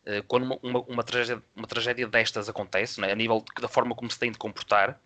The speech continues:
eh, mas mesmo com essa diferença, também a nível pessoal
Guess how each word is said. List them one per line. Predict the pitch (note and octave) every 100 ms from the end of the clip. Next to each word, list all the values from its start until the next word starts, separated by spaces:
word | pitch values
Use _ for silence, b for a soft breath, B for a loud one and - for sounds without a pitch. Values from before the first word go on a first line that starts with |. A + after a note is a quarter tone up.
| - B B B B
eh, | G#2 G#2+ G#2+
mas | - B2+ B2
mesmo | D#3 E3+
com | D3+ C3+
essa | -
diferença, | A#2 A2 A2 A2+ C3 E3 D#3 b b b - - _ -
também | C#3 C#3+ D3+ D3+ -
a | B2+
nível | D3+ D#3 C#3
pessoal | - - C3 C3 D#3+